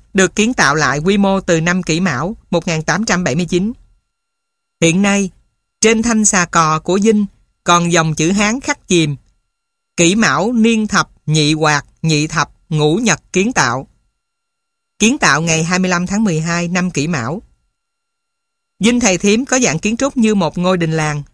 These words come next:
bao gồm nhiều công trình: chính điện, nhà thờ Tiền Hiền, nhà võ ca. Trong khám thờ chính ở chánh điện có hai bài vị thờ Thầy Thím,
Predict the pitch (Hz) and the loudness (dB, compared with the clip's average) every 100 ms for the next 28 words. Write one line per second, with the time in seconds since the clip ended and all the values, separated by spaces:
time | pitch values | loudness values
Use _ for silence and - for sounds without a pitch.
0 | _ 180 190 175 160 160 147 170 170 156 | _ 0 2 0 0 0 -2 -4 -2 -2
1 | 139 - _ _ _ _ _ - 190 277 | -4 -8 _ _ _ _ _ -2 0 2
2 | 180 135 147 - _ _ 165 170 190 160 | 0 0 -4 -12 _ _ -2 0 0 0
3 | 175 165 160 165 156 147 - _ _ 165 | 0 -2 0 0 -2 -4 -10 _ _ -2
4 | 151 147 131 190 190 175 165 _ _ _ | 0 0 -2 -2 -2 -2 -6 _ _ _
5 | _ _ _ _ _ _ _ _ _ _ | _ _ _ _ _ _ _ _ _ _
6 | - 214 214 220 262 247 165 185 240 185 | 2 2 2 0 0 0 0 0 0 -2
7 | 180 226 226 135 139 - _ - 233 262 | -2 -2 0 -2 -4 -12 _ -2 0 2
8 | 226 180 151 147 135 139 180 156 160 147 | 0 0 0 -2 -2 -4 -4 -2 -2 -4
9 | 170 175 | 0 0